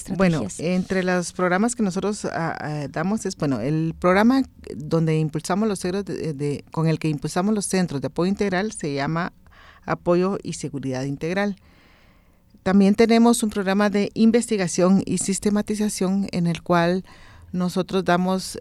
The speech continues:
Speaker 1: Eh, privilegio o priorizamos la investigación acerca de los femicidios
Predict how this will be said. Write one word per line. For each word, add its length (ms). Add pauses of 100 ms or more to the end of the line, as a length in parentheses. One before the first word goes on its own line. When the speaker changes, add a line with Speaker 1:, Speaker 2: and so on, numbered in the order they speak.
Speaker 1:
Eh, 460 (840)
privilegio 600
o 520
priorizamos 840 (320)
la 140
investigación 880 (420)
acerca 540
de 100
los 220
femicidios 720